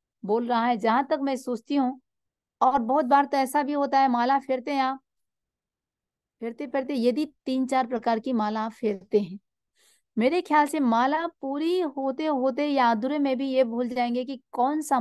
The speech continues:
कौन सी कर रही थी। नमो अरहिंताणम की माला फेर रही थी या सिद्धाणम की माला फेर रही थी। कई बार फेरते फेरते माला क्या होता है, नीचे गिर जाता है। जो काउंट करके फेरते हैं वो कहाँ से उठाएंगे पता है?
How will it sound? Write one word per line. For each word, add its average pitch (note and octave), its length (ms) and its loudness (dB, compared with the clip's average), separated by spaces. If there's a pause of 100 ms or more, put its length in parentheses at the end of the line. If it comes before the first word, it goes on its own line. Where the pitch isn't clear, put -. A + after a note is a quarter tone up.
कौन C4 280 0
सी G3+ 220 -8 (360)
कर G3 120 -2
रही E3+ 160 -4
थी। - 180 -10 (340)
नमो A3+ 200 4
अरहिंताणम A#3+ 680 4
की C#4+ 120 -2
माला B3 260 6
फेर B3 220 2
रही B3 140 2
थी B3 160 -2
या A#3+ 300 2 (800)
सिद्धाणम G#3+ 640 -4
की A3+ 140 -6
माला F3+ 300 -4
फेर F#3+ 360 -12
रही - 140 -6
थी। G3+ 180 -8 (340)
कई B3 160 6
बार D4+ 180 6
फेरते C4 340 4
फेरते B3+ 320 2
माला B3 260 6
क्या B3+ 180 2
होता B3 240 2
है, A#3 60 4
नीचे A#3 360 -2 (920)
गिर C4+ 300 -2
जाता A#3+ 340 4
है। D#4 100 2
जो D4 160 -2 (140)
काउंट D4+ 280 4
करके D#4 300 0
फेरते G#3+ 320 0
हैं G3 140 -8 (520)
वो C4+ 100 -4
कहाँ C#4 320 -4
से E4 120 -8
उठाएंगे C#4+ 360 0
पता C#4+ 240 0
है? E4+ 200 -6